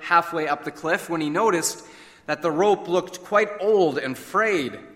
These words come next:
When he finally made it to the top, he asked the man in charge, "How often do you change that rope?" To which the monk replied with a smile,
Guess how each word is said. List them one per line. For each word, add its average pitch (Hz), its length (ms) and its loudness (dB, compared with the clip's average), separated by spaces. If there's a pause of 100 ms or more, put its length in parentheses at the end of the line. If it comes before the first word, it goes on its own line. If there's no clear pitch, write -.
(720)
When 160 120 -2
he 170 80 2
finally 240 480 2
made 202 220 2
it - 80 -12
to 165 60 -12
the 175 100 -2
top, 196 400 0
he 175 140 -4
asked 196 420 0
the 185 60 -6
man 170 220 2
in 156 140 -2
charge, 147 640 2 (320)
"How 285 260 2
often 247 440 2
do 170 80 -8
you 190 160 -6
change 214 400 -6
that 185 280 0
rope?" 208 360 0 (500)
To 160 80 -12
which 165 280 -2
the 175 60 -2
monk 170 280 0
replied 165 360 0
with 156 140 -6
a 156 60 -6
smile, 160 580 0